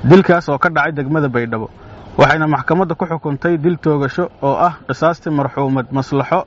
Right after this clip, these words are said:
Axmed Nuur. Taariikhdu markay ahayd tobankii bishii toddobaad, laba kun koob iyo labaatan. Sidoo kale, taariikhdu markay ahayd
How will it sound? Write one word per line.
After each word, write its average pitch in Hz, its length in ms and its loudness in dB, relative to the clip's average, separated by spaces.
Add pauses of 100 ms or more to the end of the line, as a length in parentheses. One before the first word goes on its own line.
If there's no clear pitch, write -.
Axmed 165 360 -4
Nuur. 131 200 -4 (640)
Taariikhdu 175 380 4
markay 170 340 2
ahayd 156 200 -2
tobankii 156 360 -4
bishii 151 260 -2
toddobaad, 147 380 0
laba 156 200 -2
kun 151 180 -4
koob 147 260 -2
iyo 135 80 0
labaatan. 117 360 -4 (880)
Sidoo 202 280 8
kale, 151 200 -2
taariikhdu 175 400 0
markay 170 300 2
ahayd 127 200 -2